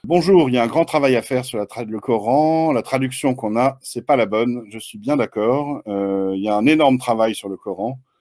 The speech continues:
Déjà, la première des choses, c'est de, d'arriver à constituer une édition critique, c'est-à-dire une édition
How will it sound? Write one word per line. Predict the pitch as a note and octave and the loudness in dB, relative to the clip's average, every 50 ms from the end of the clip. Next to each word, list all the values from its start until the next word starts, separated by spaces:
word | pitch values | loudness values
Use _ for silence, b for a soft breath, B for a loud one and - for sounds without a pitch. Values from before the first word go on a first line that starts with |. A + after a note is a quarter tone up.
| _ _ _ _ - | _ _ _ _ -4
Déjà, | A#2 A#2 A#2 C3 C3 B2 | -2 0 4 6 6 6
la | A#2 - | 6 4
première | - - A#2+ B2+ B2 A#2 | 2 0 0 0 0 0
des | A2+ B2 | -2 -4
choses, | A2 - - C#3 C3 B2 A2 - - | -4 -2 0 2 2 2 0 -4 -12
c'est | - - G#2+ A2 G#2+ G#2 G2+ | -16 -10 -8 -6 -4 -4 -6
de, | G2 F#2+ F#2+ G2 | -6 -6 -8 -8
d'arriver | F#2+ G2+ G#2 A2 B2 B2 A#2 B2+ C#3 | -8 -6 -6 -4 -2 -2 2 2 2
à | B2+ | 2
constituer | A2+ - G#2+ G2 - - G2+ - - A2 A2 A2 A2 G#2+ F#2+ - _ _ _ _ _ _ _ _ _ _ _ _ _ _ _ _ - | 2 0 -8 -12 -12 -18 -18 -18 -12 -8 -6 -4 -2 -4 -4 -6 _ _ _ _ _ _ _ _ _ _ _ _ _ _ _ _ -12
une | G#2 A2+ A2+ A2+ C3+ | -8 -4 0 2 4
édition | D#3+ D#3 D#3 D#3 C3 B2+ - F3 F3 E3 D3+ | 2 2 2 -2 -4 -2 0 0 2 2 0
critique, | - - - F3+ F3 - F3 E3 C#3 - - - - - _ _ _ _ _ _ _ _ _ _ _ _ _ _ _ _ | -2 0 -2 -2 0 2 2 2 2 0 -8 -20 -20 -20 _ _ _ _ _ _ _ _ _ _ _ _ _ _ _ _
c'est-à-dire | - G2+ F2+ G2 G2+ G2+ A#2+ C#3+ D3 B2+ | -18 -14 -10 -10 -6 -2 0 0 2 2
une | A2+ G#2+ | 0 0
édition | G#2 F#2+ G2 G2+ - - B2 C3 C#3 D3+ D#3+ D3+ B2+ | -2 -4 -6 -8 -8 -4 0 2 4 4 4 2 0